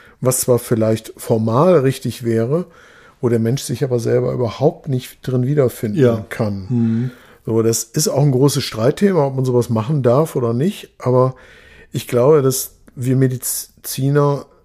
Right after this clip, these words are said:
Speaker 1: ja dafür da sind, irgendwie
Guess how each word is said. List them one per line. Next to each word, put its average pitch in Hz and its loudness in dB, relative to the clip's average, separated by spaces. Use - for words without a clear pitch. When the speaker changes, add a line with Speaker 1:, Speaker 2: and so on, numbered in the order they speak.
Speaker 1:
ja 123 0
dafür 120 0
da 113 0
sind, 139 -4
irgendwie 120 -2